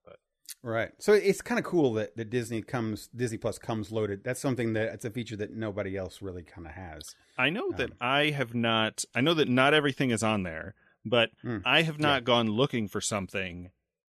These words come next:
Speaker 1: uh, and not been able to find it.
Speaker 2: I've, I've had a, I've hit a couple.
Speaker 1: Okay.
Speaker 2: Um, I, I've, I've hit a couple, and it's because they're the ones that, uh, I haven't actually bought. I, I, everybody knows I buy a lot of movies.
Speaker 1: Mm-hmm.
Speaker 2: Um, I'm a, one of those guys that if you like a thing,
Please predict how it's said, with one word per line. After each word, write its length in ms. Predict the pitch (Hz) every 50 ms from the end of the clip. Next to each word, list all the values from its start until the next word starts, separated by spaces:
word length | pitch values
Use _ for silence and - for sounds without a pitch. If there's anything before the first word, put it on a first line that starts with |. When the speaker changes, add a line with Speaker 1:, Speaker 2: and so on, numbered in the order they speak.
| _ _ _ _ 98
Speaker 1:
uh, 280 | 95 90 87 82 85 - _ _
and 180 | 107 107 104 101
not 180 | 98 98 -
been 100 | - 92
able 160 | 92 85 85
to 60 | 78 -
find 300 | - 92 80 76 - -
it. 160 | - - _ _ _ _ _ _ _ _ _ - - 143 - -
Speaker 2:
I've, 200 | 185 226 208 - -
I've 180 | 160 190 196
had 160 | 190 196 190 180
a, 160 | - - 156
I've 100 | 175 180
hit 100 | 185 175
a 40 | 147
couple. 400 | - 123 98 - - - - _ _ _ _ _ _ -
Speaker 1:
Okay. 200 | 110 - - - - -
Speaker 2:
Um, 340 | 113 104 98 85 90 90 _ _ _ _ _ -
I, 120 | 131 127 - -
I've, 240 | 139 143 143 139 -
I've 120 | 143 147 143
hit 120 | 151 139
a 40 | 139
couple, 260 | 135 139 117 117 113
and 120 | 110 147 139
it's 120 | 147 143 -
because 440 | 175 147 - 190 185 190 180 160 -
they're 140 | 170 160 151
the 100 | 151 139
ones 340 | 131 135 139 143 139 139
that, 340 | 135 131 123 120 - - -
uh, 300 | 123 117 110 104 101 98 - _ _ _ _ - _ _ -
I 120 | 127 135
haven't 260 | 135 143 143 143 135
actually 220 | 131 131 - 151 135
bought. 320 | 127 170 180 151 95 -
I, 140 | 113 113 113 - _ _
I, 200 | - 113 113 120 117 110 - _ -
everybody 280 | 127 120 120 113 110 101
knows 240 | 101 98 98 - 110
I 120 | 101 98 95 - _ _ _
buy 380 | 110 98 107 107 107 110 131 135
a 100 | 127 123
lot 200 | 123 127 131 135
of 120 | 131 123 _ -
movies. 560 | 131 131 147 143 - - 170 202 - 101 123
Speaker 1:
Mm-hmm. 140 | - - 117
Speaker 2:
Um, 360 | 110 107 98 95 92 90 92 _ _ _ _ _
I'm 140 | 113 110 107
a, 60 | 101 98 -
one 200 | - 107 110 110
of 60 | 107
those 160 | 107 104 98 -
guys 300 | - 107 104 104 98 -
that 80 | 104 101
if 80 | -
you 100 | 110 110
like 220 | 101 104 107 104 -
a 40 | 110
thing, 400 | - - 113 107 110 110 104